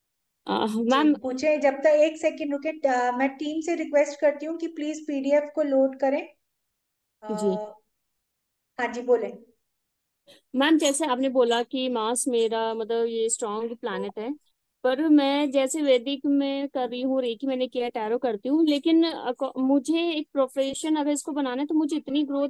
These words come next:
Speaker 1: काफ-, मेरे को दस, अ, मुझे पाँच छह साल हो चुके हैं इसको करते हैं, but इतनी growth मुझे मिली नहीं है। तो मेरे लिए ये लाइन ब-, best रहेगी आगे जाना भी या नहीं?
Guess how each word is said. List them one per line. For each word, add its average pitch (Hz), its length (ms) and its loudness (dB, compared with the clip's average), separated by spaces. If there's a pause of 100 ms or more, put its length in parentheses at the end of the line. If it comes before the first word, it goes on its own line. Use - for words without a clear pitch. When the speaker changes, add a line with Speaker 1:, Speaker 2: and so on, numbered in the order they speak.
Speaker 1:
काफ-, 233 300 -2
मेरे 254 220 0
को 302 260 2 (160)
दस, 254 400 0 (120)
अ, 240 220 2
मुझे 262 220 4
पाँच 294 320 2
छह 330 60 0
साल 285 220 2
हो 233 80 2
चुके 208 200 -4
हैं - 20 0
इसको 262 160 -2
करते 226 280 -2
हैं, 302 80 2
but 311 220 0
इतनी 294 240 2
growth 294 300 0
मुझे 294 180 2
मिली 285 300 2
नहीं 233 240 2
है। 170 100 -2 (520)
तो 294 80 2
मेरे 294 180 4
लिए 302 160 2
ये 311 200 0
लाइन 320 260 2
ब-, 233 280 -4
best 247 300 -4
रहेगी 311 420 -2
आगे 285 280 0
जाना 285 320 0
भी 359 280 4
या 349 80 -2
नहीं? 226 340 0